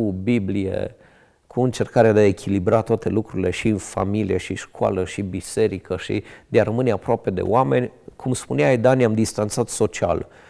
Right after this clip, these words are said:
uh, dar cred că această distanțare socială nu a însemnat întreruperea părtășiei frățești. Nu,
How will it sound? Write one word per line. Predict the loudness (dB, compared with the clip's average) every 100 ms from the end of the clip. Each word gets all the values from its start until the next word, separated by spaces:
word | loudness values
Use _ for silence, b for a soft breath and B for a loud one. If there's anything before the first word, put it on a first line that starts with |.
| B B B
uh, | -2 2 2
dar | 4 2
cred | 2 0
că | 0
această | 0 0 0
distanțare | -2 -2 -4 -4 -2 -2
socială | -2 -4 -4 0 2
nu | 2 2 0 0
a | 0
însemnat | 0 -2 -4 -2 -2
întreruperea | -4 -4 -4 -4 -2 -2
părtășiei | -2 -4 -4 -4 -4
frățești. | -4 -8 -10 -10 -10 -18 _ _ _ _ _ _ _
Nu, | -8 -8